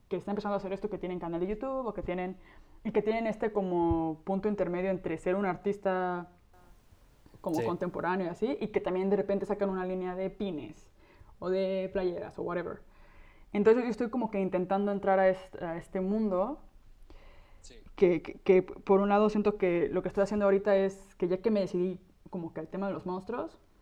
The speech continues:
Speaker 1: eso me ha ayudado a, a como que es mi única limitante, por así decirlo. Y lo que estoy haciendo es que, pues, siempre y cuando sean monstruos, <laughs> hago lo que me salga de los huevos, güey. Entonces, como que estoy entrando a diferentes
Speaker 2: Sí.
Speaker 1: mundos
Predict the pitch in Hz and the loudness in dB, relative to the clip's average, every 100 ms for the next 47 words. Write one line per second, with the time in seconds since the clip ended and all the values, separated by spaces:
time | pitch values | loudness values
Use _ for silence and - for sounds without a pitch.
0 | _ _ _ - 208 202 190 190 185 202 | _ _ _ -2 0 0 0 0 0 2
1 | 202 170 160 - 165 165 160 156 - - | 2 0 -2 -6 -8 -6 -6 -8 -14 -20
2 | - _ _ - 202 190 208 226 220 202 | -20 _ _ -8 -2 0 0 0 0 0
3 | 170 170 175 170 - - - 151 160 165 | 0 -2 -4 -6 -10 -16 -14 -12 -10 -10
4 | 165 160 - - - - _ - 190 190 | -12 -14 -18 -20 -20 -20 _ -2 0 0
5 | 180 202 202 214 220 220 196 - 202 185 | 0 2 2 2 0 0 0 0 0 2
6 | 170 160 180 - _ _ _ _ _ _ | 0 -4 -10 -16 _ _ _ _ _ _
7 | _ _ - - - - 202 202 226 220 | _ _ -20 -20 -20 -2 0 0 0 -2
8 | 254 233 226 214 208 208 226 247 214 254 | -2 -4 -2 0 0 -2 -2 -2 2 0
9 | - - - - 214 233 240 247 214 202 | 0 -4 -4 4 6 6 4 4 6 6
10 | 202 202 208 233 208 165 170 185 220 208 | 6 6 6 6 6 2 -2 -4 -2 0
11 | 196 202 214 208 214 196 185 131 120 214 | 2 4 2 2 0 0 0 2 2 0
12 | 214 | 0